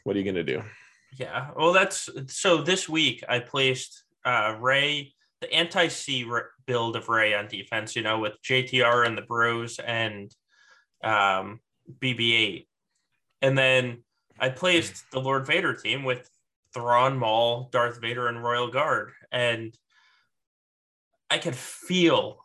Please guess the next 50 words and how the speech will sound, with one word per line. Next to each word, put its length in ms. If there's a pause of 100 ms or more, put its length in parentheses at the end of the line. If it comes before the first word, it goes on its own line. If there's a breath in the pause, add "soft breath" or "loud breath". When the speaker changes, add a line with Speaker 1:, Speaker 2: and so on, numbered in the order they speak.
Speaker 2:
losing 640
the 100
two 200
teams. 600
Like, 220
I 140
could 160
feel 500
when 120
I 60
was 120
placing 380
my 80
defense, 500
I'm 60
like, 60 (100)
"I'm, 160 (240)
this 180
defense, 640
like, 240 (500 soft breath)
the 100
G 260
Ls 340
are 40
fantastic. 840
I'm 120
really 240
happy 600
with 100
the 80
G 240
Ls 240
I 80
placed 320
down, 320
but 300 (1300)
I 40
have 160
a 80
Finn, 520 (180)
<laughs> 180
I 40
have 160
a 80
Finn 320
lead 260
team 260
here." 380 (120)
Like, 200
that's, 480